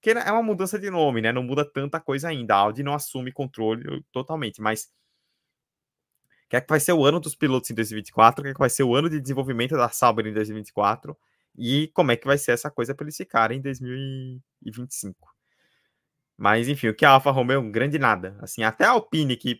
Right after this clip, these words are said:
pra mim também é um nada, <laughs> ela ainda conseguiu, ela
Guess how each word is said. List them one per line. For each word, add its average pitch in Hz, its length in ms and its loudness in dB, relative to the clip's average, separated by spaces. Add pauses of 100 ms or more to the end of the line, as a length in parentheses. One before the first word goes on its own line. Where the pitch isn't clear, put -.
pra 120 160 2
mim 135 120 -4
também 123 320 0
é 135 40 2
um 131 80 -2
nada, 117 480 4 (300)
<laughs> - 260 -20
ela 117 180 2
ainda 131 160 4
conseguiu, 131 1000 -2
ela 117 200 4